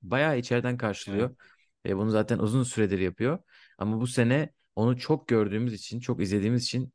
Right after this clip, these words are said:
Speaker 1: iyice, e, gözümüze battı diyeyim bu,
Speaker 2: <laughs>
Speaker 1: bu taktik. E, servisi, zaten çok iyi bir servisi vardı ama, e, bu kadar kritik zamanda iyi servis atması ona finali getirdi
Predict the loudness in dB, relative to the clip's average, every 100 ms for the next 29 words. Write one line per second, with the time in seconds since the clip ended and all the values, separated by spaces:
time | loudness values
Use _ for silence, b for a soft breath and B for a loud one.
0 | 0 2 4 4 2 0 B B B B
1 | 0 2 2 0 -6 -20 -8 0 2 4
2 | 4 4 2 -2 -4 -6 -2 -2 -2 b
3 | b b -4 0 2 0 -4 -8 -2 -2
4 | -2 -4 -6 -6 _ _ _ _ 0 2
5 | 0 -4 _ -16 -8 0 2 2 0 0
6 | 0 0 -4 _ _ _ _ -2 0 2
7 | 2 0 -4 _ _ -4 0 0 0 2
8 | 2 0 0 0 2 0 -2 -4 -10 _
9 | _ _ _ -8 -4 -6 -8 _ _ _
10 | _ 2 4 4 6 4 2 0 2 2
11 | 0 2 2 2 4 2 2 2 2 0
12 | -4 -6 -6 -2 -2 -4 -2 2 2 2
13 | 2 2 2 2 0 -2 -2 -2 -2